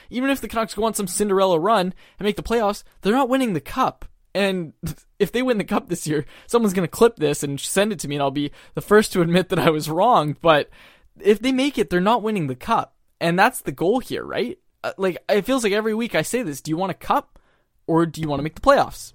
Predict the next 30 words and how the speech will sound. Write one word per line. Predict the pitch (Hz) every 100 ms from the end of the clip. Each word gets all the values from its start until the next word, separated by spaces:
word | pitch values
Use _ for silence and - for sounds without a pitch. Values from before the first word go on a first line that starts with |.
| _
Because | - 139
if | 131
you |
wanna | 151
make | 185
the | 180
playoffs, | 208 226 247 254 - - _ _
then | 156
sure, | - 226 139
bring | - 170
Podkolzin | 190 180 190 190 170 143
in | 123 120
right | 147 160
now. | 151 143 104 - -
But | 143
if |
you | 180
wanna | 226
win | 247 220
a |
cup, | - 147 247 - _ _ _ _
keeping | - 202 247
him | 240 233
on |
an | 208 160
E | 170
L | 180
C | - 135 147
for | -
an | 139